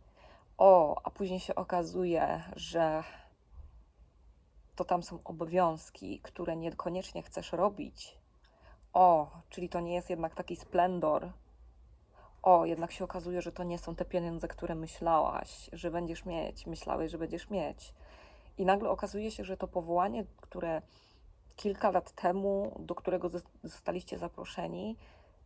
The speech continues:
teraz jest zwykłym funkcjonowaniem. To znaczy zwykłym funkcjonowaniem, zwykłą manifestacją. I jest tutaj niebezpieczeństwo polegające na tym,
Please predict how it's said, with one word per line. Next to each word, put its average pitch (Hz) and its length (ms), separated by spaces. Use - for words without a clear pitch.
teraz 185 340
jest - 480
zwykłym 175 580
funkcjonowaniem. 165 1000
To 165 120
znaczy 156 480
zwykłym 160 560
funkcjonowaniem, - 920
zwykłą 160 580
manifestacją. 165 960
I 190 320
jest 220 200
tutaj 247 220
niebezpieczeństwo 196 1080
polegające 185 540
na 180 140
tym, 190 320